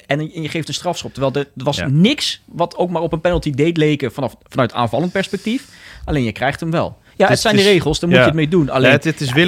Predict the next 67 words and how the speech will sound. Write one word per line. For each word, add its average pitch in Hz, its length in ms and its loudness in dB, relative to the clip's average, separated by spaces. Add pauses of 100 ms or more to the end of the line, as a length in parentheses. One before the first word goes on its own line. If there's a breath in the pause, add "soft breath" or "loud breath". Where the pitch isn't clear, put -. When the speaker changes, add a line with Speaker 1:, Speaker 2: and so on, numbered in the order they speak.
Speaker 1:
slaat - 40 -8
Speaker 2:
willekeur. 120 280 2
Speaker 1:
nergens 117 280 -2
op. 98 220 -12
Ja. 120 180 0
Speaker 2:
D-, 95 40 -6
ja, 117 180 4
d-, 110 280 -6
dus 113 180 -6
het 107 200 -6
geven 135 200 0
van 135 80 -6
die 131 100 -8
penalties 135 360 0
is 123 120 -2
willekeur, 123 420 0
dus 120 180 -4
misschien 110 280 -6
ook 107 120 -2
die - 100 -16
statistieken 98 460 -4
wel. 90 240 -2
Dus 98 220 -2
kan 107 120 2
je 104 60 4
daar 98 100 2
uiteindelijk 95 420 -4
niet 98 100 -2
Speaker 1:
Ja. 120 60 0
Speaker 2:
zoveel 95 240 -4
mee. 90 160 -10
Speaker 1:
Ja. 113 120 -4 (140 loud breath)
Speaker 2:
Maar 120 120 4
Speaker 1:
En 131 140 4
Speaker 2:
die 123 220 2
ranglijst 156 320 0
is 127 120 0
er 123 80 0
dus 117 160 0
wel. 104 360 2
Speaker 1:
Ja, 208 100 2
Speaker 2:
Van, 220 80 6
Speaker 1:
ja, 185 100 4
Speaker 2:
eh, 185 60 2
Speaker 1:
de 113 120 2
Speaker 2:
meegekregen 117 640 2
Speaker 1:
Ja, 104 60 0
Speaker 2:
strafschoppen. 104 400 0
Speaker 1:
zeker, 156 320 0
zeker. 120 260 -2
Speaker 2:
Ja. - 60 -4
Speaker 1:
En, 151 180 0
en 165 180 -6
ik - 100 -16
heb 156 80 0
nog 147 160 -2
één 165 140 0
dingetje 147 260 2
uitgezocht, 180 520 -2
eh, - 120 -8
voor 156 320 -4
Rick 151 180 -6
uit 156 100 -8
Waalwijk, 170 360 -2
zei 175 220 -6
je. 226 140 -12
Ja. - 220 -8